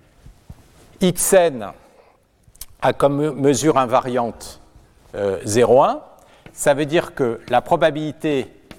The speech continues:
de xn plus k, xn, donc ça, l'indépendance, ça vous dit que c'est p de xn plus k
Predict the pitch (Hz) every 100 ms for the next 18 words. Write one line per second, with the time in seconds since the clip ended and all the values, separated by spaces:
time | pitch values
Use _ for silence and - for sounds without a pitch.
0 | _ _ 117 120 156 139 - 143 123 -
1 | - - - 127 120 - - - _ _
2 | _ _ _ _ - - _ - - _
3 | - - - - - - - - - 120
4 | - - 127 104 - - 95 - 143 123
5 | - 120 127 135 139 131 123 113 - -
6 | - - _ _ - 117 98 107 117 110
7 | 95 - - 98 - 131 107 101 98 -
8 | 104 - 107 - -